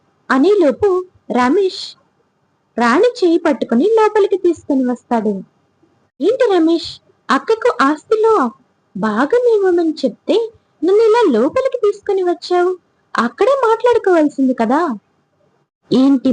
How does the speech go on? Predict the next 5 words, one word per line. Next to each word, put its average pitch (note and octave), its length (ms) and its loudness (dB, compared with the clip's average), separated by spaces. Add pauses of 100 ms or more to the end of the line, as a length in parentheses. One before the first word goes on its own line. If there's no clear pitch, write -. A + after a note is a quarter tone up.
మాట్లాడుకునేది? A#3 920 0 (560)
రాణి, A#3+ 400 2 (420)
నాకు B3 340 0 (180)
ఆస్తి A#3+ 440 0
ముఖ్యం. A3+ 380 0